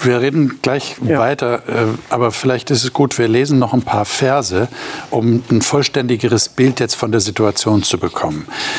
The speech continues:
Speaker 1: Äh, ich schlag vor, wir lesen mal in Kapitel zweiundvierzig die Verse einundzwanzig bis vierundzwanzig.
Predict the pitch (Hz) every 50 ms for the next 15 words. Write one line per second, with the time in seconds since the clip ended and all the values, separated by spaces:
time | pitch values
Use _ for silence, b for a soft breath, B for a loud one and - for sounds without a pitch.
0 | B B B B 120 127 123 120 117 123 - - 127 143 - - 156 147 143 131
1 | 123 131 123 117 120 143 151 156 147 147 143 139 139 131 131 123 - 127 - 131
2 | 123 127 120 - - - 110 113 123 135 139 - - 143 135 - - - 135 120
3 | - - 113 - 131 120 117 117 120 - - 104 113 120 131 131 - - - 131
4 | 123 113 - 123 110 - - 117 - - - - - 139 127 113 113 101 - -
5 | - - 95 90 85 80 - - - 82 - -